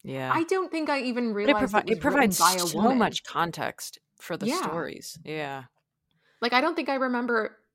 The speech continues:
Speaker 2: anyone saying it was written by a woman.
Speaker 1: Mm-hmm.
Speaker 2: And this is something that's so integral to
Speaker 1: It's so wildly
Speaker 2: an
Speaker 1: important.
Speaker 2: amazing
Speaker 1: Yeah. <laughs>
Speaker 2: culture, and we're just like, "Who?" You know, I think it's
Speaker 1: It
Speaker 2: just been,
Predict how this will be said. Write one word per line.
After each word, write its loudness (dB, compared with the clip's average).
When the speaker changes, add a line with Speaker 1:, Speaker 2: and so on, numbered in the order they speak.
Speaker 2:
anyone 2
saying -2
it -4
was -6
written -6
by -6
a -8
woman. -10
Speaker 1:
Mm-hmm. -4
Speaker 2:
And 2
this -4
is -8
something -4
that's -6
so -6
integral -4
to -4
Speaker 1:
It's -2
so 4
wildly 2
Speaker 2:
an 4
Speaker 1:
important. 2
Speaker 2:
amazing 0
Speaker 1:
Yeah. 2
<laughs> -
Speaker 2:
culture, -2
and 2
we're 4
just -4
like, 2
"Who?" -2
You 2
know, 4
I 0
think -2
it's 2
Speaker 1:
It 2
Speaker 2:
just -6
been, -2